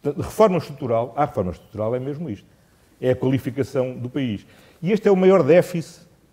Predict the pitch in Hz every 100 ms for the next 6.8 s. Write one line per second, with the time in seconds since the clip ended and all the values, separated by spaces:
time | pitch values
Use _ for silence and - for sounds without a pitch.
0 | _ _ - - 196 139 160 156 147 156
1 | 147 - 160 165 180 - - 175 175 143
2 | 139 - _ _ _ _ _ _ _ _
3 | _ _ _ 175 190 180 196 196 180 143
4 | - - 165 - 247 190 135 - 143 123
5 | 143 135 - 127 101 - 127 - 104 110
6 | 110 135 180 147 95 95 98 131